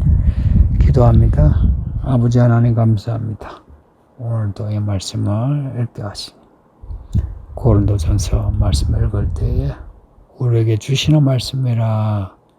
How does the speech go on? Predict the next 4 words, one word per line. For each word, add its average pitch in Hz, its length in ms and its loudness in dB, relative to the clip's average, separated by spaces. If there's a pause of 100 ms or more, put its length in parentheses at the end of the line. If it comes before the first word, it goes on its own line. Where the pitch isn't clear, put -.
(120)
겸손하게 98 920 -2
받아들여 98 680 -6 (920)
깨우치게 143 500 0
해주시고 - 600 -10